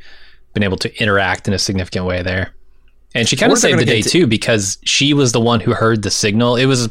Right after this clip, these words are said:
Speaker 1: purely by accident, but she
Speaker 2: Yeah.
Speaker 1: heard the signal that Gordo was transmitting back when the Russians had taken over the Jamestown.
Speaker 2: 'Cause she was, like, going somewhere for a panic attack, right? And she
Speaker 1: I
Speaker 2: got
Speaker 1: think she
Speaker 2: to
Speaker 1: was
Speaker 2: the
Speaker 1: just
Speaker 2: old
Speaker 1: getting a
Speaker 2: com-
Speaker 1: snack. I think she was
Speaker 2: Was
Speaker 1: just at
Speaker 2: it?
Speaker 1: the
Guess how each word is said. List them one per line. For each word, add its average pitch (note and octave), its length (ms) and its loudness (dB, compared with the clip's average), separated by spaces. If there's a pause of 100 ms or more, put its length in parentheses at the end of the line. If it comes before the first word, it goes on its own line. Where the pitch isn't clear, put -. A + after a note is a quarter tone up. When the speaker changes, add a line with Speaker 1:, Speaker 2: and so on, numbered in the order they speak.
Speaker 1:
purely E3 260 2
by A2 140 2
accident, G#2 380 0
but F#2+ 80 2
she F#2 160 0
Speaker 2:
Yeah. A2 40 -2
Speaker 1:
heard A#2 220 2
the G#2 80 -4
signal A2+ 320 2
that F#2+ 180 -2
Gordo G#2+ 340 2
was F#2 140 -2
transmitting G2 680 -2 (440)
back G#2+ 540 -2
when G#2+ 140 2
the G2+ 100 0
Russians G2+ 460 0
had F#2+ 120 -4
taken G2 260 -2
over F#2 160 -2
the F2+ 80 -2
Jamestown. F#2 580 -6 (580)
Speaker 2:
'Cause G2+ 120 -6
she A#2 100 -2
was, G#2 180 -2
like, F2+ 160 0
going F#2 260 -2
somewhere F#2 360 -2
for E2+ 120 -2
a D#2 60 -4
panic F2 320 -6
attack, F2+ 360 -4
right? F2+ 340 -4
And D#2+ 160 -10
she E2+ 480 -6
Speaker 1:
I - 180 -2
Speaker 2:
got - 60 -2
Speaker 1:
think G3+ 120 0
she - 20 0
Speaker 2:
to C#4 80 4
Speaker 1:
was B3 60 4
Speaker 2:
the A3 40 2
Speaker 1:
just F3+ 80 2
Speaker 2:
old F3 80 0
Speaker 1:
getting D3+ 160 2
a - 20 -2
Speaker 2:
com- F2+ 240 0
Speaker 1:
snack. G#2+ 480 -4 (320)
I A#2+ 80 0
think B2 160 0
she D3 140 2
was A2 80 2
Speaker 2:
Was C3 140 2
Speaker 1:
just E3 100 0
at E3+ 80 2
Speaker 2:
it? - 60 -6
Speaker 1:
the B2+ 60 2